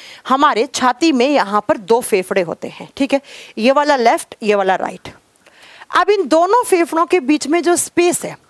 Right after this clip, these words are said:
ये जो जगह पड़ी है ना बच्चा, इसको क्या कहा जाता है? इसको कहा जाता है mediastinum,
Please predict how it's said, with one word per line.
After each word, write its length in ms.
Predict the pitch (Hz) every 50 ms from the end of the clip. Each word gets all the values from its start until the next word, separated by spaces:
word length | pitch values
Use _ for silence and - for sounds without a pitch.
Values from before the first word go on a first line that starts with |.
| -
ये 100 | 208 -
जो 80 | 226 294
जगह 320 | 220 202 233 - 254 311
पड़ी 280 | 330 - 262 220 226 190
है 60 | 180
ना 100 | 226 285
बच्चा, 280 | 302 269 - - 185 156 _ - - - - - - -
इसको 380 | - 330 - - - - 381 381
क्या 220 | - - - -
कहा 260 | - - 165 175 190 160
जाता 280 | - 165 185 - -
है? 220 | 175 - - 175 - _ - - - _ _ -
इसको 340 | 320 320 - - - 359 370
कहा 300 | - 311 294 247 262 269
जाता 260 | 226 254 240 - 262
है 200 | 240 220 269 302
mediastinum, 1080 | 269 226 196 190 202 226 240 240 262 277 294 285 285 - - 208 175 160 151 160 -